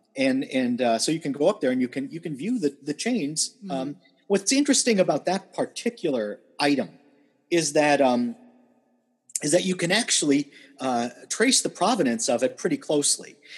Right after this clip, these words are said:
Speaker 1: That there, there's a lot of documentary evidence for, for the existence of those chains and for the veneration of those chains and even for the location of those chains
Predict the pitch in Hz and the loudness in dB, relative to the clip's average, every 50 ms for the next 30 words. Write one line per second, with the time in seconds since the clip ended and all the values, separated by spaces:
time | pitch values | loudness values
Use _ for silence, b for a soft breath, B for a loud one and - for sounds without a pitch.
0 | B B B 135 143 143 139 - - 165 151 151 151 - - 160 160 147 147 143 | B B B 0 2 2 2 0 0 0 2 2 2 0 2 0 0 2 2 0
1 | 170 214 262 226 151 - - 175 202 - - 175 147 165 220 226 - - 160 143 | 0 2 2 0 0 0 0 -2 -2 -2 -4 -4 0 0 0 0 0 -2 -2 0
2 | 139 147 147 - - - 170 202 196 180 147 143 135 - - - 139 135 135 131 | 0 0 -2 -4 -4 -2 -2 0 0 0 0 0 0 -2 -2 0 0 0 0 0
3 | B B B B B - 156 143 135 127 117 - - - - 127 120 127 127 110 | B B B B B 0 2 2 2 2 -2 -6 -12 -20 -14 -6 -2 -2 -2 -2
4 | 107 - - 202 202 - - 240 226 196 - - 208 170 170 196 190 185 180 - | -2 0 0 2 2 2 2 0 0 0 0 0 0 0 0 -2 -2 0 -2 -4
5 | - - - 180 165 165 160 156 165 165 160 - B B B B 151 147 - - | -6 -6 -6 -6 -6 -6 -6 -8 -6 -6 -6 -6 B B B B -6 -6 -4 -4
6 | 147 123 127 113 143 147 139 123 117 117 143 214 262 - - - 185 147 123 110 | -4 -4 -2 0 0 0 0 0 0 0 2 2 2 2 2 2 0 -2 -4 -4
7 | - 117 110 113 - - - 127 131 139 147 139 170 226 269 269 247 185 - 175 | -4 -6 -6 -6 -6 -8 -6 -4 -2 -2 -2 -2 0 0 0 0 -2 -2 -2 -4
8 | 156 143 135 120 127 127 123 - - - 294 311 285 - - - 190 143 127 113 | -2 -2 -2 -2 -2 -4 -6 -6 -6 -4 0 0 0 0 0 -4 -4 -6 -8 -8
9 | 113 - 110 107 107 - - - 107 107 107 110 135 135 - b | -8 -8 -8 -8 -8 -8 -10 -10 -12 -10 -8 -8 -6 -6 -8 b